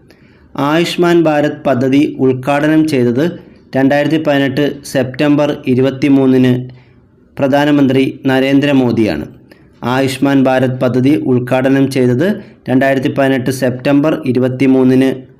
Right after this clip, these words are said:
പ്രധാനമന്ത്രി നരേന്ദ്രമോദിയാണ്.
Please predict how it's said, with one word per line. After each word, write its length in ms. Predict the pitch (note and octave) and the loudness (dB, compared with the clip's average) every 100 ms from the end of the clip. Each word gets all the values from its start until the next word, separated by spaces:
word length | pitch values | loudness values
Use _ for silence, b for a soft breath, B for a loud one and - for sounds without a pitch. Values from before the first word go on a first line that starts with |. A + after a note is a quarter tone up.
| - - | -20 -6
പ്രധാനമന്ത്രി 880 | A#2+ B2+ C3 C3 C3 B2+ B2+ B2+ - C3 | -2 0 0 2 2 2 0 -4 -8 -4
നരേന്ദ്രമോദിയാണ്. 1000 | C3 C#3 C#3+ D3 C3 A#2+ A2 G#2 D2+ | -2 0 0 2 2 2 0 -2 -4